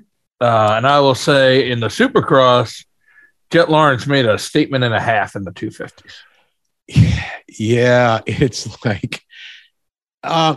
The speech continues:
Speaker 2: the only thing I will say, a couple things from, from the, uh, two hundred fifties is, one, I was glad to see R-,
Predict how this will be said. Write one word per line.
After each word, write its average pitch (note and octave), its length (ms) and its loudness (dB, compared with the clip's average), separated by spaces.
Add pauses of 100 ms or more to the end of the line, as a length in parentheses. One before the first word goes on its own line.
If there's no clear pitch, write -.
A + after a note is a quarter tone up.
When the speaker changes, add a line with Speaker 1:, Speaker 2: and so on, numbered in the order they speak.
Speaker 2:
the F#3+ 200 4
only D#4 160 4
thing D4+ 160 2
I G3 140 2
will F3 180 2
say, A2+ 260 -2
a - 40 -14
couple A#3+ 300 -2
things - 480 -8 (160)
from, C#3 400 0
from B2 380 0
the, G#2 520 0
uh, G2 260 -4
two D#3 140 0
hundred B2+ 280 0
fifties F2 640 -8 (440)
is, B2+ 220 0
one, F3 320 2
I C#3+ 60 2
was B2+ 120 0
glad C3+ 220 0
to A#2+ 40 -6
see B2+ 160 0
R-, A2 220 -2